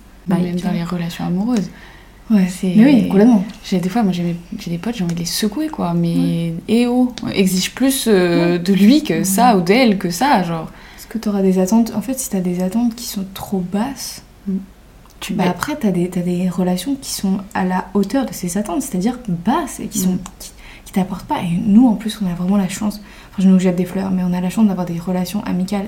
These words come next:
Speaker 2: et amoureuses aussi. Mais moi, dans ce, dans, dans la, dans, dans, dans mon argument amical, qui sont super,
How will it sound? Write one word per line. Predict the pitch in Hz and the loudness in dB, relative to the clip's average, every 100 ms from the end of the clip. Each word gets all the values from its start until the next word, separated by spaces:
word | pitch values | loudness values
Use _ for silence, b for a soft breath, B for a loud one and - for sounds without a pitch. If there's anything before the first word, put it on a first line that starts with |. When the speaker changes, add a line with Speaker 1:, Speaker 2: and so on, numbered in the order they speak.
| 196 | -6
Speaker 2:
et | 180 | -4
amoureuses | 180 202 190 | -2 -2 -4
aussi. | 196 | -4
Mais | 214 - B B B B - | -4 -6 B B B B -6
moi, | 202 196 196 | 0 0 0
dans | 190 180 | -4 -4
ce, | - | -8
dans, | 190 175 | -6 -6
dans | 175 185 | -4 -6
la, | 185 - - - - | -8 -10 -20 -20 -14
dans, | 202 - - | -10 -8 -10
dans, | 196 220 - - | -12 -12 -12 -4
dans | |
mon | 175 170 | -2 0
argument | 185 180 185 B B B - | 0 -2 -2 B B B -2
amical, | 185 180 214 214 - B | 2 2 2 0 -2 B
qui | - | -10
sont | 165 | -8
super, | 151 - - - 262 226 240 214 185 - | -6 -2 0 2 2 0 0 0 0 -8